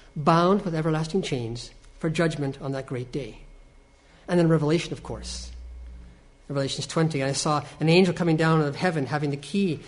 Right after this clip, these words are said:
to the abyss, and holding in his hand a great chain, he seized the dragon, that ancient serpent, who is the devil, or Satan, and bound him for a thousand years,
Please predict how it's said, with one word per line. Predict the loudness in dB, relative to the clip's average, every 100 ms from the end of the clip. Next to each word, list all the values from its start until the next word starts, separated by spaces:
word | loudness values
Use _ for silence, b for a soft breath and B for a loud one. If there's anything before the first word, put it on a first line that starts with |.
| -6
to | 0
the | 0
abyss, | 4 2 2 -6 -10 -14 b b b b
and | -4
holding | 2 4 6
in | 4
his | 2
hand | 0 0
a | 0
great | -2 0
chain, | 2 2 2
he | -2
seized | -4 -2 0 2 0 -4 -10 -16 b b b -6
the |
dragon, | -2 0 0 -4 -8 -18 -20 -8
that | -4
ancient | -2 -2 -2
serpent, | 0 -2 -4 -12 -18 _ -20 b b -4
who | 0
is | 0
the | 0
devil, | 2 0 -2 -10 -16 -10
or | -6
Satan, | -2 -4 -4 -8 -12 -16 b b b b
and | -2 2
bound | 6 8 6 6
him | 2
for | 0
a | -2
thousand | 0 0 0 0
years, | -2 -4 -10 -18